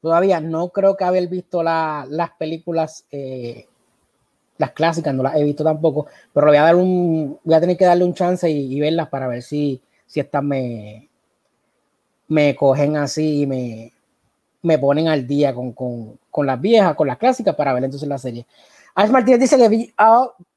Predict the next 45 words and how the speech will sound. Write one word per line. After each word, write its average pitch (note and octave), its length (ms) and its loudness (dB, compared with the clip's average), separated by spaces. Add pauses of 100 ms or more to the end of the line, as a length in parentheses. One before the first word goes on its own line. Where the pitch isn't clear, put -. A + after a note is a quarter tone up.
(140)
All F#3+ 260 0
Dogs G#3 200 -4
Go G#3+ 200 0
to G#3+ 140 -8
Heaven, A#3+ 360 0
pero F3+ 220 0
esa F3+ 280 -2
era G3 180 0
para F3 200 -2
que D#3 160 -6
John D3+ 180 -8
la F3 100 -2
viera, F#3+ 300 2
él E3+ 120 -2
nunca E3 280 -6
la D#3 80 -2
había D3+ 100 0
visto, E3+ 220 -2
o D3 40 -4
sea, D3+ 180 -4
una, D#3 200 -10
eso - 140 -4
es F#3 60 -2
un E3 80 -6
clásico. C#3 460 -8 (840)
Eso D3+ 220 -4
es E3 60 0
un E3+ 100 -2
clásico, G3 880 4
eso E3 840 0 (720)
el D#3+ 120 -4
que F3 120 -2
no E3+ 60 -2
ha F3+ 80 2
visto G#3 320 2
All G3 200 6
Dogs G3 220 2
to F#3 140 0
Heaven G3 160 2
no D#3 100 -4
tuvo D3+ 160 -6
infancia. C3 500 -10 (360)
Así C#3+ 240 -6
que, F3 180 2
John, E3+ 380 4